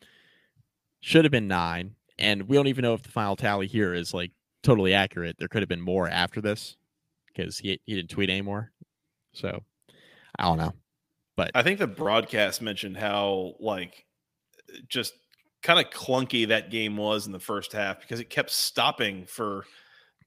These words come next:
Speaker 2: mostly for reviews, but somewhat, I think there were a couple of injuries or something. It's like nobody could run more than two or three plays at a time without the game stopping for two minutes, basically. It was like,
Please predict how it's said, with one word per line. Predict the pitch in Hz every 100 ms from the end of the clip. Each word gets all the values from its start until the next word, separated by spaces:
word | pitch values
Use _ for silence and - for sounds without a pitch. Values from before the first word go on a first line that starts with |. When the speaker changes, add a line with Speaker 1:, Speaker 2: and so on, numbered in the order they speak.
| -
Speaker 2:
mostly | 135 180 214 202
for | 185 165 156
reviews, | 123 113 120 139 113 110 107
but | 117 -
somewhat, | - 147 131 120 -
I | 123
think | 135 123
there |
were | 117
a |
couple | 110 131 110
of | -
injuries | 120 117 113 113 110
or |
something. | 107 113 120
It's | 123
like | 127 - - - -
nobody | 190 269
could | 247 143
run | 131 147
more | 123 127
than | 120 110
two | - 139
or | 131
three | - 120
plays | - 117 117 110
at | 101
a |
time | - 104 101
without | 98 101
the |
game | 98 107 98
stopping | - - 101 104 98 90
for | - 98 90 - _ _ -
two | 127
minutes, | 104 101 90 - -
basically. | 82 - 95
It |
was | 92
like, | 110 107